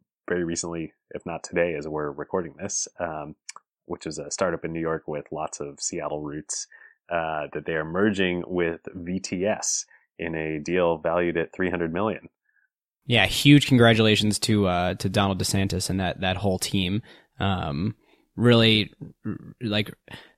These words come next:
Speaker 2: really cool story. Startup Weekend guys, uh, got together actually to, to gel as a team at a Startup Weekend. Um, moved to New York when it was very clear that, um, to be in commercial real estate, they should, they should be in New York.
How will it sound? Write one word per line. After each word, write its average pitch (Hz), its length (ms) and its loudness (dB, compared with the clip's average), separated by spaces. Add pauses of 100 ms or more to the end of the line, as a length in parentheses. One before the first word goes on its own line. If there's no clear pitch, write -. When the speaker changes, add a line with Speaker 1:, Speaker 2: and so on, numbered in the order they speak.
(200)
Speaker 2:
really 143 280 10
cool 131 200 6
story. 110 500 6
Startup 117 380 6
Weekend 107 600 6
guys, 101 840 4
uh, 87 640 -2
got 117 180 4
together 110 240 4
actually 101 240 4
to, 92 200 0
to 107 120 0
gel 104 300 2
as 98 100 0
a 98 80 0
team 95 300 2
at 92 120 0
a 90 40 0
Startup 92 380 0
Weekend. 98 520 0 (360)
Um, 87 300 0
moved 107 200 2
to 104 80 0
New 101 60 4
York 95 380 2
when 95 140 2
it 90 100 0
was 92 180 -2
very 95 420 0
clear 95 420 0
that, 90 180 0 (340)
um, 87 220 -2
to 95 100 -4
be 95 160 4
in 95 140 2
commercial 92 380 0
real 90 220 0
estate, 87 360 -2
they 85 60 -4
should, - 220 -2
they 90 100 -2
should 95 260 -2
be 92 140 0
in 92 80 0
New 90 80 -2
York. 87 460 -4